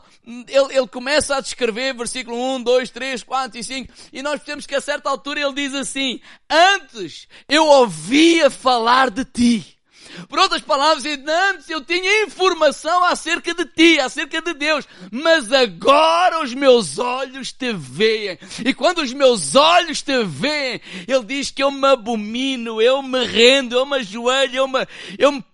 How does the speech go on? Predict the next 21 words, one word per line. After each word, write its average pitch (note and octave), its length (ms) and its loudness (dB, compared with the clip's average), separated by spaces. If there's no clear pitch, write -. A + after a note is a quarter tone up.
prostro D#4+ 800 4
diante G#3 640 -2
de D3 140 -10
ti. - 640 -16
E A#2 140 -20
a - 20 -20
vida F3+ 420 -8
dele D#3 440 -6
não C#3 180 -14
mais E3 500 -20
é C3+ 80 -20
a B2+ 40 -20
mesma. B2 400 -20
Mais E3 240 -6
ou F3 80 -4
menos E3 600 -10
o - 100 -20
que F#3 60 -8
aconteceu G#3+ 500 -12
com F3+ 160 -12
Tomé. A#2 440 -18